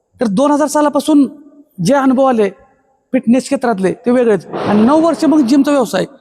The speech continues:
त्या जिमच्या व्यवसायामध्ये पण बरंच स्ट्रगल झालं, काय झालं, ह्या गोष्टीचा अनुभव माझं सांगण्यात तुम्हाला उपयोग नाही, माझं मी सांगून उपयोग पण नाही, माझी स्टोरी ऐकत बसू नका. पण तुम्हाला व्यवसाय करायचा असेल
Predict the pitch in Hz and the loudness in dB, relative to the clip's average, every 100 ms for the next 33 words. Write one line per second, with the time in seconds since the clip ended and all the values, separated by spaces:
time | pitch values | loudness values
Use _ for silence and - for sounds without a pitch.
0 | _ _ _ _ _ - 254 220 285 302 | _ _ _ _ _ -6 -2 2 2 2
1 | 294 269 285 277 277 277 226 277 285 - | 0 0 0 0 0 0 2 0 -2 -4
2 | 269 262 254 247 247 240 233 233 233 220 | -2 -2 0 0 0 -2 0 0 -2 -4
3 | _ - _ 247 247 233 226 247 240 220 | _ -20 _ -2 -2 -2 -2 -2 0 0
4 | 240 247 - - _ _ _ 180 233 247 | 0 -2 -6 -20 _ _ _ -2 0 0
5 | 247 - 269 269 269 262 269 247 233 208 | -2 0 0 0 0 0 0 0 0 2
6 | 240 254 240 269 302 277 277 277 - 277 | 2 2 2 2 2 2 2 0 -2 0
7 | 208 160 _ _ _ - 254 240 262 - | 0 -2 _ _ _ -2 0 2 -2 0
8 | 269 269 262 226 240 226 196 170 - - | 0 2 0 -2 -2 0 0 -2 -4 -4
9 | 277 - 220 254 262 233 240 233 233 220 | -4 -2 -2 0 0 -2 -4 -2 -2 -2
10 | 208 | -4